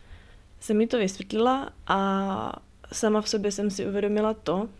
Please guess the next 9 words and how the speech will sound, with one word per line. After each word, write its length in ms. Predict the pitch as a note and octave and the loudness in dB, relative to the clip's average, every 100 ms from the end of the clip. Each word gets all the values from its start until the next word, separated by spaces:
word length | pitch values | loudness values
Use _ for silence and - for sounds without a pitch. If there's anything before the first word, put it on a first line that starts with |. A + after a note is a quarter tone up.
| - - - - | -20 -20 -20 -10
že 280 | F#3 F#3 F#3+ | -4 0 0
vlastně, 840 | F#3 F#3 F#3 - - G3 F#3+ F#3+ | 2 0 -2 -10 -2 0 2 2
kdyby 260 | F#3+ F#3+ G3 | 0 0 -2
ta 120 | G3 | 0
moje 120 | F#3+ | 2
mamka 260 | G3 G3 G3 | 2 2 0
nepracovala, 720 | F#3 - C4 - F3 F3 F#3 A3 A#3 | -2 -2 -4 -2 0 2 0 -4 -6
tak 240 | - F#3 F#3+ - - - - - | -4 -2 -4 -10 -18 -18 -20 -8
to 440 | G3 F#3+ F#3+ G3 | -2 0 0 -2